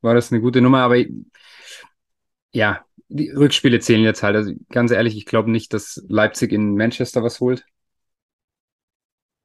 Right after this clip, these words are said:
Und das Hinspiel mit einem eins eins war ja supergeil. Aber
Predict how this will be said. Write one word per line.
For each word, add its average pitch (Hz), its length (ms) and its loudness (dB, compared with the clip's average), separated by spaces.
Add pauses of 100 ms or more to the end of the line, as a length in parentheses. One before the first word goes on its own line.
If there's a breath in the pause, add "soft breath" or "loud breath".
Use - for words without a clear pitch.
Und 110 180 -2
das 104 160 0
Hinspiel 113 400 2
mit 110 180 2
einem 107 100 2
eins 95 200 0
eins 104 220 0
war 101 120 0
ja 98 100 2
supergeil. 107 580 -2 (1400)
Aber 92 680 -2